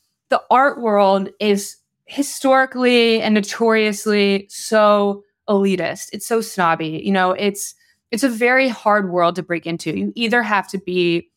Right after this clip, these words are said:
so specialized and an expert, well-connected, or have a ton of money. There's really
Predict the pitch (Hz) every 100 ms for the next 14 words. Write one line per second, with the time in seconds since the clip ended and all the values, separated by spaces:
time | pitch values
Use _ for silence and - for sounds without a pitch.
0 | _ - - 247 254 - 196 196 196 180
1 | 175 175 175 165 185 - - 175 170 160
2 | _ _ _ _ _ 202 208 208 220 180
3 | 180 185 180 175 - 190 185 190 - _
4 | - 202 - 202 226 190 277 147 196 202
5 | 220 202 202 220 220 220 214